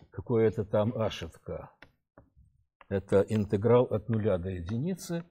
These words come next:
e в степени минус kx, от нуля до единицы,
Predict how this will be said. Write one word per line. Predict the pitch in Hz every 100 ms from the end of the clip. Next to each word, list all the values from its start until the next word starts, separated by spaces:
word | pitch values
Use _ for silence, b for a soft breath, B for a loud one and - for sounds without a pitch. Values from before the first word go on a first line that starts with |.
| - _ _ -
e | 104 104
в |
степени | - - 101 98 95
минус | 98 92 98 90 -
kx, | 101 120 185 - - - _ _ _ _ _ _ -
от | 92
нуля | 101 98 98
до | 92
единицы, | 90 87 101 139 180 - 160